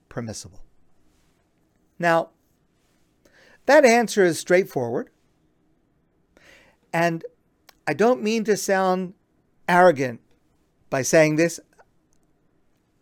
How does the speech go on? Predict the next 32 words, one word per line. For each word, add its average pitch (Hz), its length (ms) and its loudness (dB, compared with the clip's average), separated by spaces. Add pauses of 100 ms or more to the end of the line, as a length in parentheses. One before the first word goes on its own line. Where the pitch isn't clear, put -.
(800)
I 147 100 -4
may 185 220 2
sound 165 420 0
arrogant, 143 400 -2
but 139 100 -4
I 139 40 -2
really 185 320 2
don't 151 220 0
mean 147 180 -8
to 131 100 -14
say 117 220 -10
th-, - 140 -16 (180)
to, - 120 -10
to, - 260 -18 (240)
to 131 100 -8
sound 139 320 -4
that 139 140 -4
way. 226 280 -2 (960)
I 180 160 2
am 175 240 -2
not 190 220 0
in 180 100 -4
the 160 80 -4
same 170 400 -4
league 165 240 0
as 151 140 -2
Rabbi 151 320 0
Rimon 160 560 -2 (320)
by 143 160 -10
any 226 420 0
stretch, - 640 -4 (680)
but 190 260 2